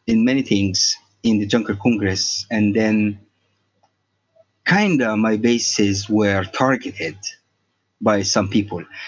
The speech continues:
So he didn't only do that, he just made a map of it and draw lines on how he flew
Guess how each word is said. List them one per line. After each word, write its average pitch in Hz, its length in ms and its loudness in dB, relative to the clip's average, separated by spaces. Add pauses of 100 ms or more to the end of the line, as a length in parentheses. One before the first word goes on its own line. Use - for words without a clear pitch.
(140)
So 131 240 0
he 131 100 -2
didn't 180 200 2
only 165 200 2
do 151 180 0
that, 101 260 -2
he 117 160 0
just 117 420 -2
made 120 220 2
a 110 40 2
map 123 280 0
of 110 100 0
it 104 220 0 (680)
and 113 240 0
draw 127 360 2
lines 123 460 0
on 113 160 0
how 113 220 0
he 110 140 0
flew 113 500 0